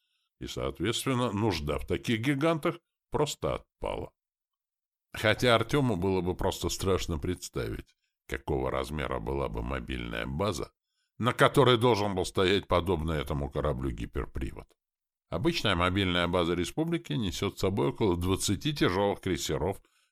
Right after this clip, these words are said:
переделанных в внутрисистемные корабли, и в результате могут нести вооружение линейного крейсера. Этакая мобильная база могла нести бы не меньше двадцати подобных линкоров такой же модификации.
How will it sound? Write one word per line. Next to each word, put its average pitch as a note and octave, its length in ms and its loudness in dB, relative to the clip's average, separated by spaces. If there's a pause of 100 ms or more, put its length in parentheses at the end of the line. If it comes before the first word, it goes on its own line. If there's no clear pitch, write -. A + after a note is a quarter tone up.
(120)
переделанных A#2 760 4
в G2 40 -2
внутрисистемные F#2 1080 -2
корабли, E2+ 520 0 (520)
и G#2 100 0
в G#2 80 2
результате G2+ 580 2
могут G2+ 360 0
нести G2+ 280 0
вооружение F#2 680 2
линейного D#2+ 580 0
крейсера. - 420 -10 (640)
Этакая D2 440 -4
мобильная C#2 580 -4
база F2+ 300 -4
могла E2+ 340 -2
нести C#2+ 320 -4
бы D2 140 -4
не C#2+ 120 -2
меньше D#2+ 300 -4
двадцати D2+ 560 -6
подобных D#2+ 600 -2
линкоров D#2 600 -4 (340)
такой F#2+ 340 0
же F2 140 0
модификации. - 840 -6